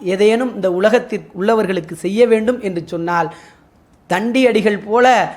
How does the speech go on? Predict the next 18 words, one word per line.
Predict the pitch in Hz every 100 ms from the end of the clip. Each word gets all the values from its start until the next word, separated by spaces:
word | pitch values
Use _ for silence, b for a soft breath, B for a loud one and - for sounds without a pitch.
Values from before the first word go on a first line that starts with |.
| -
நம் | - 185 165
குலம் | 208 247 220
வெட்டாவிட்டாலும், | 160 214 202 185 151 180 175 170 160 B -
அப்பூதி | 175 226 277 254
அடிகள் | 220 208 208
போல | 214 220 247 240 143 - 151
அன்னதானம் | 190 247 262 240 220 180
கூட | 202 196 180
வைக்காவிட்டாலும், | 180 160 208 185 160 175 170 160 B B
திருமூலரை | 226 269 277 285 262 233 208 165
போல | 220 254 247 170 B
அடுத்தவர் | - 202 240 - 294 269 208
உடம்புக்குள்ள | 185 226 240 220 226 202 156
புகுந்து | 196 262 285 269 214 - - -
உதவி | 202 247 -
செய்யணுங்கிற | 214 214 208
அவசியம் | 190 175 196 202 190 180
இல்லை. | 175 170 160